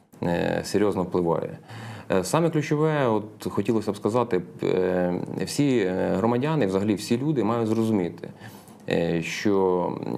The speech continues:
щоб зараз не перераховувати правила пожежної безпеки,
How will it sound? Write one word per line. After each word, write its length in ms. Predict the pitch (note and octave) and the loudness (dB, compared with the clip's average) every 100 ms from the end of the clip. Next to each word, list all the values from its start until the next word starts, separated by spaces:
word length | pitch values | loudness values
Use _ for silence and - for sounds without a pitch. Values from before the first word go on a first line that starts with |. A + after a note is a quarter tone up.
| B1+ | -2
щоб 180 | A2+ | 2
зараз 220 | A2+ A2+ A#2 | 2 2 2
не 80 | |
перераховувати 720 | A2+ A#2+ A#2+ - A#2+ G2 F#2+ | 2 2 0 2 2 2 0
правила 340 | F#2+ G#2+ G2 F#2+ | 0 2 4 2
пожежної 400 | F#2+ G2+ G2 G#2 | 2 0 2 0
безпеки, 540 | A#2+ A#2+ D3+ - - | -2 -2 -2 -2 -6